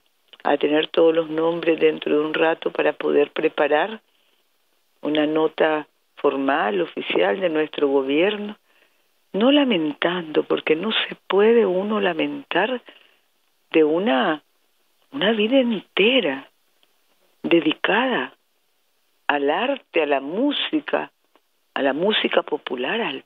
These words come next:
pueblo de Nicaragua. Al contrario, tenemos que celebrar la vida de Otto de la Rocha, porque creemos en la vida eterna, porque sabemos que Otto fue un don de Dios para nuestra Nicaragua,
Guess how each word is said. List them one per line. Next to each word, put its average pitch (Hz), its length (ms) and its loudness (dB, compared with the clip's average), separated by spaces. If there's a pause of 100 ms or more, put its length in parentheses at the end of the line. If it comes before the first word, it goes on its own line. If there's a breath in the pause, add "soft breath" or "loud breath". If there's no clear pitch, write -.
pueblo 180 460 0
de 139 80 0
Nicaragua. 135 540 0
Al 135 120 -6
contrario, 135 720 -6 (840)
tenemos 151 380 2
que 214 200 4
celebrar 160 480 0
la 190 120 -2
vida 175 380 0 (1080)
de 147 400 4 (280)
Otto 156 360 2
de 185 100 2
la 175 120 -2
Rocha, - 520 -4 (540)
porque 143 280 -2
creemos 165 600 -2 (540)
en 143 180 -4
la 135 80 2
vida 131 220 2
eterna, - 520 -4
porque 160 360 2 (120)
sabemos 220 560 0 (880)
que - 160 -2
Otto 151 340 4
fue 202 180 -4
un 202 120 -8
don 190 220 -2
de 202 160 2
Dios 165 340 0
para 143 240 -2
nuestra 147 400 -8
Nicaragua, 139 540 -4